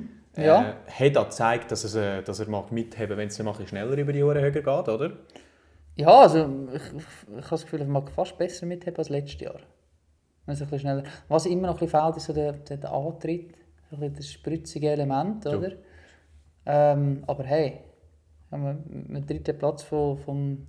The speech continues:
Speaker 1: von E drei kannst, kannst, äh, gut rein.
Speaker 2: Voilà.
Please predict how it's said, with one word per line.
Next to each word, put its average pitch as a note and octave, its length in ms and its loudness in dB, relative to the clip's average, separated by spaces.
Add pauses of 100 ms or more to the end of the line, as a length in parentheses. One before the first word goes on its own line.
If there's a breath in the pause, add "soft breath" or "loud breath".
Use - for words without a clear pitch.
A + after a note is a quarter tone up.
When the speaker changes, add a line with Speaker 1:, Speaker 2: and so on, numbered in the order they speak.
(260)
Speaker 1:
von C#3+ 160 -4
E C#3+ 140 0
drei D3 300 -2 (1300 soft breath)
kannst, C#3+ 260 -12 (180)
kannst, C#3 240 -10
äh, C3+ 220 -4 (180)
gut F3 280 -8
rein. G3 200 -10 (160)
Speaker 2:
Voilà. B2 240 -2